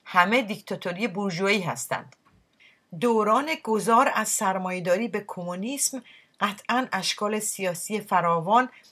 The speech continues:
و متنوعی به بار می‌آورد، اما ماهیت آنها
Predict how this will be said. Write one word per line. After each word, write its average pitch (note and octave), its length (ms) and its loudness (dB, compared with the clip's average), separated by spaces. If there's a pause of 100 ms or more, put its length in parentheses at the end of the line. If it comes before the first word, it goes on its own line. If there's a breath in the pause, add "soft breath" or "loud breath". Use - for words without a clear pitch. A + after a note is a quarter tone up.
(180)
و G#3+ 100 8
متنوعی F#3+ 800 -2
به F3+ 140 -2
بار F#3+ 260 4
می‌آورد، C#3+ 640 -6 (480 soft breath)
اما G3 240 2
ماهیت F#3+ 580 0
آنها F#3+ 560 4